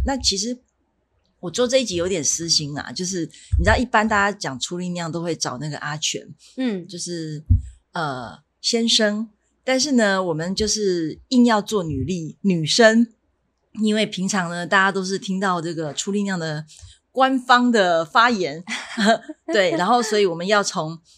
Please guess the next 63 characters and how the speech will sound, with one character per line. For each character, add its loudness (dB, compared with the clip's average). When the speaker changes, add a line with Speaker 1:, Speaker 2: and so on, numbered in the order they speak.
Speaker 1:
呃， -4
共 0
同 0
创 0
办 6
人 0
太 2
太 0
的 2
角 0
色 0
来 -2
多 0
聊 4
一 0
点 -2
初 -2
力 4
酿 4
啊， 2
你 -6
们 -4
返 -4
乡 -4
之 -4
后 2
的 0
一 0
些， 0
呃， -6
以 -10
这 -2
个 0
为 -2
创 0
业 2
的 -2
心 0
情。 2
Speaker 2:
对 0
啊， 2
所 0
以 4
我 2
在 0
出 -8
门 -2
的 -4
时 -8
候， 2
阿 2
全 -8
也 -8
是 -12
问 -4
我 -12
，“真 6
的 4
不 -8
需 -8
要 4
我 -4
吗？” -14